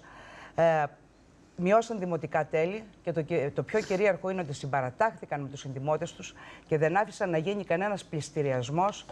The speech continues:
λαϊκής κατοικίας. Εδώ, ο Κλεισθένης αύριο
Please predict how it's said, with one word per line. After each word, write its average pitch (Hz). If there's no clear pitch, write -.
λαϊκής 156
κατοικίας. 147
Εδώ, 185
ο -
Κλεισθένης 190
αύριο 160